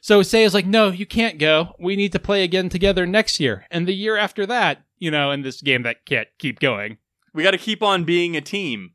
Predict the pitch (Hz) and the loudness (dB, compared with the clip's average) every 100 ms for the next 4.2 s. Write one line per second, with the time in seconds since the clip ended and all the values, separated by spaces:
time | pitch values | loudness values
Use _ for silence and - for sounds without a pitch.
0 | _ _ _ 151 156 180 165 156 165 156 | _ _ _ -6 0 0 0 -2 2 2
1 | - _ _ 160 165 156 170 - 170 202 | 0 _ _ -2 0 2 -2 -6 -4 -2
2 | 202 - 202 196 _ - 175 196 202 202 | -2 0 -2 -2 _ -4 0 2 2 2
3 | 180 170 170 139 151 170 185 170 - 139 | 0 -2 -2 0 0 2 -2 -4 -8 -2
4 | 139 143 | 0 0